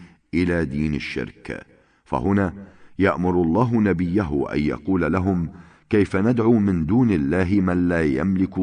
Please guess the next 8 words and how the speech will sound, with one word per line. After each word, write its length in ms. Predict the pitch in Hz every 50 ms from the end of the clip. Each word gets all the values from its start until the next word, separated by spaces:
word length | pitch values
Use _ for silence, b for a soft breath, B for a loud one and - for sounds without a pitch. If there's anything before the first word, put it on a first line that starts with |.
| 92 - -
أن 60 | 98
ينفعنا 840 | 90 76 78 73 71 67 73 - - 107 98 98 98 95 92 90 85
أو 260 | - 82 92 87 85
يضرنا، 760 | 90 87 92 104 139 143 104 85 78 78 78 71 71 69 - B B B B B B
حيث 300 | B - 73 69 62 -
هي 400 | 71 71 85 101 98 92 78 69
أحجار 680 | 80 73 - 69 69 71 80 82 90 95 95 95 98 101
جامدة 880 | 101 95 78 80 78 67 62 62 76 90 95 98 92 85 - 95 90